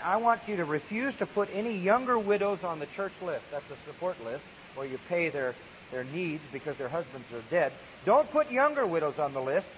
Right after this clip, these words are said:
because when they feel sensual desires, the need for cohabitation, they will disregard Christ, they want to get married, they will incur condemnation, they'll set aside their previous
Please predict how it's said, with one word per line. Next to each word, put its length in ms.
because 340
when 200
they 160
feel 500
sensual 560
desires, 640
the 80
need 280
for 180
cohabitation, 920
they 100
will 280
disregard 760
Christ, 460
they 100
want 300
to 40
get 300
married, 400
they 100
will 180
incur 520
condemnation, 880
they'll 160
set 280
aside 400
their 160
previous 460